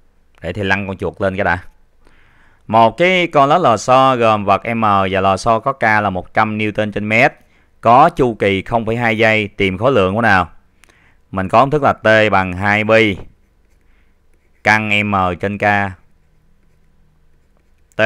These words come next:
là không phẩy hai bằng hai pi, pi là căn mười. Nhân với căn của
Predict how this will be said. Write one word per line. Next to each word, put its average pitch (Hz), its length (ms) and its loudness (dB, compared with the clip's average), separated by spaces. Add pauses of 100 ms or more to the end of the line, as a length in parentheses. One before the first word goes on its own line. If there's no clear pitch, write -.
(200)
là 90 380 0 (340)
không 104 360 -4
phẩy 95 180 -4
hai 107 380 0 (680)
bằng 90 320 -2 (440)
hai 110 420 -2
pi, 107 360 0 (500)
pi 107 180 0
là 95 120 0
căn 98 240 -6
mười. 90 300 -2 (1200)
Nhân 104 220 -4
với 113 160 -6
căn 110 240 -2
của 101 120 -2